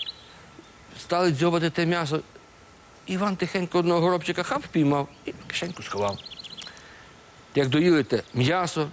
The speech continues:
Змій вже обтерся, каже, «Ну що, Іване, наївся?» А той, «Ні», —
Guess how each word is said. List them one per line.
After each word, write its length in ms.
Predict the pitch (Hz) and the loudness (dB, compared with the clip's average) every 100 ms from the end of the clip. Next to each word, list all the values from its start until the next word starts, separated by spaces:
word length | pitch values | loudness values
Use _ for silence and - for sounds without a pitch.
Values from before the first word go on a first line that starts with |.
| - - | -10 -4
Змій 280 | 107 160 | 2 4
вже 140 | 127 135 | 4 2
обтерся, 540 | - 117 180 170 151 | 0 0 2 2 2
каже, 180 | 151 151 | 2 2
«Ну 60 | 165 | 4
що, 140 | 185 | 4
Іване, 240 | 165 151 | 4 4
наївся?» 440 | 143 170 180 - 139 - - - | 2 4 4 2 -6 -10 -20 -12
А 80 | - | -8
той, 260 | - 160 - - - - - - - - | 0 0 0 -8 -20 -20 -20 -20 -8 2
«Ні», — 540 | 202 165 127 110 | 4 4 2 0